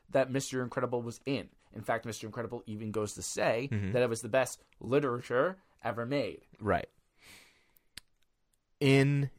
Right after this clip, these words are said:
Speaker 2: Disney's Frozen.
Speaker 1: Which is not part of the Pixar theory. That's
Speaker 2: Correct.
Speaker 1: Disney.
Speaker 2: This is, but this is, this
Speaker 1: Just,
Speaker 2: is
Speaker 1: uh, making sure.
Speaker 2: me kind of pointing out my argument.
Speaker 1: Right.
Speaker 2: Disney's Frozen has a scene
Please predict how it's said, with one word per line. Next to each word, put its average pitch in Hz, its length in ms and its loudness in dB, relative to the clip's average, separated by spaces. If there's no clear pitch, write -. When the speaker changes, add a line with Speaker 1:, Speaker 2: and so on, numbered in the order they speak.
Speaker 2:
Disney's 107 400 6
Frozen. 92 560 8
Speaker 1:
Which 131 160 -2
is 120 100 -6
not 120 200 4
part 120 100 4
of - 60 -8
the 120 100 -2
Pixar 101 240 -6
theory. - 240 -10
That's - 80 -2
Speaker 2:
Correct. 127 300 10
Speaker 1:
Disney. - 180 -12
Speaker 2:
This 104 180 4
is, 104 120 0
but 98 200 0
this 104 220 2
is, 98 220 -4
this 127 200 2
Speaker 1:
Just, - 40 -2
Speaker 2:
is 123 120 2
Speaker 1:
uh, - 20 0
making 113 360 -6
sure. 127 280 2
Speaker 2:
me 117 360 4
kind 104 220 2
of 95 60 -4
pointing 101 280 4
out 95 120 4
my 92 120 4
argument. 90 400 -2
Speaker 1:
Right. 90 220 -2
Speaker 2:
Disney's 123 380 4
Frozen 107 500 8
has - 920 0
a 117 100 6
scene 98 840 2